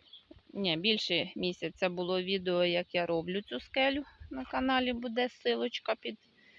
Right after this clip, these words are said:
відео. І вже дійшла черга,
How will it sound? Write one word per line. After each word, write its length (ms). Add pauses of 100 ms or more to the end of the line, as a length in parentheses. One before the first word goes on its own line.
(300)
відео. 640 (1300)
І 240
вже 340 (340)
дійшла 460
черга, 500